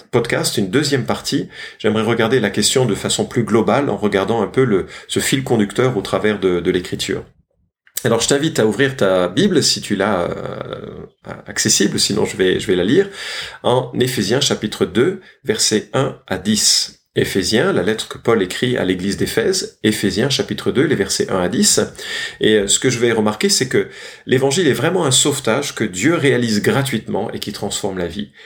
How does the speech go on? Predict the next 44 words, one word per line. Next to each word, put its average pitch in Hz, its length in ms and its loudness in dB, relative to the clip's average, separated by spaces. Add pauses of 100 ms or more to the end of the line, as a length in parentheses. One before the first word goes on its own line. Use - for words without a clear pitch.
(140)
L'Évangile 156 340 2
est 135 140 2
un 107 60 -2
sauvetage 143 800 0 (220)
que - 80 -2
Dieu 104 200 2
réalise 98 400 0
gratuitement 107 720 -2 (340)
et 95 100 0
qui 104 100 -4
transforme 101 400 0
la 92 80 0
vie. 92 240 -6 (340)
Alors 110 200 2
quand 131 100 2
je 127 120 2
dis 123 140 2
qu'il 101 200 -2
le 95 80 4
réalise 92 340 0
gratuitement 98 540 0
et - 20 -2
qui - 80 -14
transforme 87 360 -6
la 87 100 0
vie, 165 160 2
je 107 160 4
parle 113 420 0
de 95 80 0
ceux 160 300 4
qui - 240 -6
acceptent - 560 0
ce - 120 0
sauvetage. 190 520 -2
Ce - 120 -2
n'est 92 60 -4
pas - 240 -2
universel, 104 640 0
ce - 180 -8
n'est 95 60 0
pas 87 380 -4 (100)
donné 101 300 4
à 87 60 -4
tous. - 460 -2